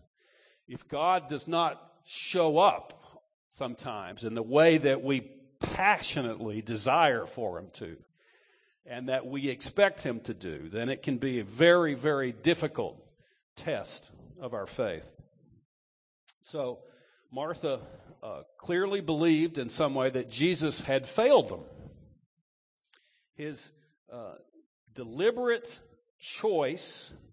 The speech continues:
to not show up, that is, Jesus' choice to not show up in her timing, though, was ultimately intended to mature her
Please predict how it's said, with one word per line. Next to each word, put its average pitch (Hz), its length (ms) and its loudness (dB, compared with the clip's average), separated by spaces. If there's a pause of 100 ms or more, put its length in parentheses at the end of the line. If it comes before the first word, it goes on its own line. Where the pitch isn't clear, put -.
(400)
to 139 140 -12
not 135 720 0 (200)
show 190 500 4
up, 117 320 4
that 123 140 -2
is, 127 160 -4
Jesus' 190 560 0
choice 139 400 0
to 123 100 -4
not 143 400 4
show 202 320 4
up 131 320 2 (320)
in 139 160 -6
her 247 380 0
timing, 196 800 2
though, 117 460 -2 (1400)
was 160 420 -4 (380)
ultimately 165 840 -2
intended 170 720 0
to 160 400 4
mature 214 580 4
her 107 420 4